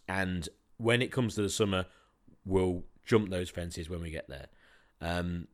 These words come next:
he's playing so well. He's playing the best football of his career by a, a long, long way.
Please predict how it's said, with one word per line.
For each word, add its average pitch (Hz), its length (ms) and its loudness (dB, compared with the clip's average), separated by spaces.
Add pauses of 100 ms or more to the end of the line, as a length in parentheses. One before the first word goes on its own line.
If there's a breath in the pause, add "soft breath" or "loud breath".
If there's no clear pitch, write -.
(300)
he's 117 280 4
playing 101 380 4
so 139 260 8
well. 82 300 2
He's 87 140 -6
playing 101 200 2
the 95 60 0
best 120 220 4
football 90 280 -4
of 85 60 -4
his 82 100 -8
career 90 280 2
by 85 240 -4
a, 85 120 -6 (160)
a 95 80 -2
long, 107 300 4
long 80 240 -4
way. 80 300 -6